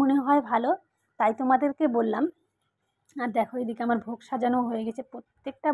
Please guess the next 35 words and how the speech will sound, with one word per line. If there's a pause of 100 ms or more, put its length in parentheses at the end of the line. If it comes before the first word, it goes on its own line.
ভোগে
কিন্তু
আমি
তুলসী
পাতা
দিয়েছি। (880)
আর (100)
দেখো,
এবার
আমি
ভোগ
নিবেদন
করে
দিলাম, (400)
এবার
আমি
একটু
আরতি
করে
নিব। (1600)
আর
এদিকে
রাধা
মাধবের
পুজো
আমার
হয়ে (140)
যাচ্ছে। (420)
তারপরে
আমি
লক্ষ্মীনারায়ণকে (100)
ঠিক
একইভাবে
পুজো
করব।